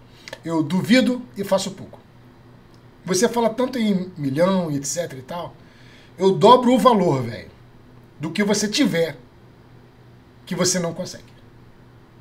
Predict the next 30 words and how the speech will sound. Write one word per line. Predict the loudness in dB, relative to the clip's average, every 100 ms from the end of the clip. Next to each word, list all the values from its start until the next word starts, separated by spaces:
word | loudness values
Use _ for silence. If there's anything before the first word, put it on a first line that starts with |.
| -20 -20 -20 -20 -20 -20
Desafio | -8 -6 -6 -6
tá | -6
feito. | -8 -18 -20 -20 -20 -20 -20 -20 -20 -20 -20 -20 -20 -10
Coloco | 4 4 4
você | 0 0
em | -4
cima | -6
do | -4
cavalo | 0 -2 -2 -6 -10 -16 -20 -20 -20 -20 -20 -6
e |
eu | -4
quero | 2 2 2
ver | -2
você | -2 -2 -4 -8 -8 -20 -20 -20
fazer | -4 -2 -2 -4
o |
cavalo | -4 -4 -2
dar | -4
ré | -4 -6 -10 -16 -20 -20 -20 -20 -20 -20
sem | -8 -2 4 6 6 0 -8 -20 -20 -20 -20 -20 -20
fazer | 0 0 0 -2
nenhum | 0 2
movimento. | 0 -2 -10 -16 -20 -20 -20 -20 -20 -20 -20 -18 -10
Isso | -8
que | -6
você | 0
tá | 2
falando | 2 -2
é |
mentira. | -4 -8